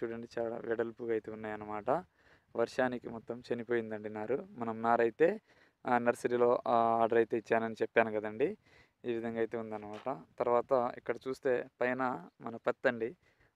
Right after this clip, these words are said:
ఆ కింద చెట్లు ఒక పడుతున్నాయి కదా, అక్కడ వరకు మన పత్తి అయితే ఉందన్నమాట. తర్వాత ఇటు చూసుకున్నట్టయితే చూడండి, ఇది తోట దుక్కండి. చూడండి, ఇంకా పదినే, ఆ, పదినే ఉన్నది. చూడండి, అక్కడ వరకు అయితే అచ్చు తీస్తున్నారన్నమాట ఇప్పుడు.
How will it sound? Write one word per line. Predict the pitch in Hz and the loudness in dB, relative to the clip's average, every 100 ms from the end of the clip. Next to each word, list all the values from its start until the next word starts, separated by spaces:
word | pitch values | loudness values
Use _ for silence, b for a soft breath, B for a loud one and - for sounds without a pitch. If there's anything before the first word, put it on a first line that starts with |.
| - | -2
ఆ | 123 | 0
కింద | - 127 127 | -2 -2 4
చెట్లు | 127 135 - 131 139 | 4 4 -2 -2 2
ఒక | 127 123 | 2 2
పడుతున్నాయి | 117 120 117 | -6 -4 -2
కదా, | 113 | -2
అక్కడ | 123 - 113 | -2 -2 -4
వరకు | 113 110 190 | -2 -4 -6
మన | 147 117 | -6 -8
పత్తి | 127 113 123 | -10 -10 -8
అయితే | 113 120 | -6 -8
ఉందన్నమాట. | 110 107 107 110 107 127 170 b b b b - | -12 -14 -14 -14 -12 -14 -16 b b b b -4
తర్వాత | 131 135 131 | 2 2 2
ఇటు | 123 | -2
చూసుకున్నట్టయితే | 127 135 - 131 131 123 117 120 - | -4 -10 -8 -6 -4 -2 -2 -4 -6
చూడండి, | 120 120 135 190 - | -6 -4 -4 -4 -6
ఇది | 123 139 | -4 -4
తోట | 190 131 127 131 | -2 0 0 0
దుక్కండి. | 120 - 113 113 156 _ b b b b _ 139 | -4 -6 -4 -4 -6 _ b b b b _ 0
చూడండి, | 143 139 156 | 0 2 -2
ఇంకా | 147 | -2
పదినే, | 127 131 131 147 - - 123 | 0 2 2 -2 -6 -8 -6
ఆ, | 120 | -4
పదినే | - 123 135 | -2 -2 0
ఉన్నది. | 123 117 110 151 208 _ _ _ _ _ - | -2 -4 -2 -2 -4 _ _ _ _ _ -2
చూడండి, | 131 131 - | -2 0 -2
అక్కడ | 127 131 | 0 2
వరకు | 127 127 | 2 2
అయితే | 127 143 | 0 0
అచ్చు | - - | -4 -4
తీస్తున్నారన్నమాట | 127 123 - 123 113 110 110 113 | -4 -4 -4 -4 -4 -6 -8 -8
ఇప్పుడు. | 104 123 165 | -8 -6 -8